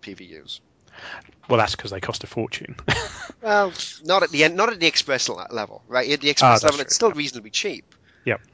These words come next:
Speaker 1: But, you know, it's not really, at least now I don't think.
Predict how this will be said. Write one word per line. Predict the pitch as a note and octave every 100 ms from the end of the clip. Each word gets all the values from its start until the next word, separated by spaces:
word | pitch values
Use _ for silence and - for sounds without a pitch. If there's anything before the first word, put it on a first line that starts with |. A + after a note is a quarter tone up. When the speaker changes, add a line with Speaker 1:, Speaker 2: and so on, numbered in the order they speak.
| _ _ -
Speaker 1:
But, | D3+ C#3 - _ _ -
you | D3+
know, | C3 -
it's | C#3 D3
not | D3+ D#3+ -
really, | C#3 C#3 C3 B2 A2 -
at | D3+
least | F3+ G#3+ -
now | C3+ G3+
I | B2
don't | G2+ -
think. | F#2 G#2 -